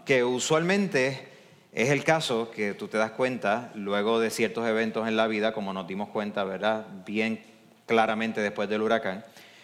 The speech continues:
que los problemas y el sufrimiento,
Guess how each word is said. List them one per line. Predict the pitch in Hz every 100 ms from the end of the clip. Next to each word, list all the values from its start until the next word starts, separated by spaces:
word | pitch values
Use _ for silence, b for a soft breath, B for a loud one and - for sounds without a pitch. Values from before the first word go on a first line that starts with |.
| B B -
que | 131 123 120 117
los | 127 127
problemas | 127 143 131 143 190 214
y |
el | 202
sufrimiento, | - 165 170 175 208 175 123 127 190 185